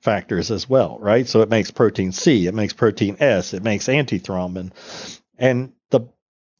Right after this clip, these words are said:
the end result of this is that you have an overall balance. You have low clotting factors, but you also have low anticoagulant factors.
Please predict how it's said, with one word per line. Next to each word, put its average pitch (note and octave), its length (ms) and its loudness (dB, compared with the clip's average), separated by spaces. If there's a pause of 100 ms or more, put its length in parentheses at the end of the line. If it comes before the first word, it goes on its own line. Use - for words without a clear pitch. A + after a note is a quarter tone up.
(180)
the B2+ 140 -4
end F#3+ 180 2
result D3 380 4
of B2 80 -2
this A2 260 2
is A#2 120 -4
that A#2 200 0 (300)
you B2 100 -2
have D#3+ 200 2
an D3 100 0
overall C#3 480 4
balance. G2+ 800 -2 (100)
You B2+ 160 0
have A2+ 160 4
low C#3+ 220 4
clotting C#3 400 2
factors, G2+ 500 -8
but A2+ 180 -10
you C#3 80 2
also C#3+ 300 4
have A2+ 120 2
low C#3+ 240 4
anticoagulant C#3 840 2
factors. F#2 560 -12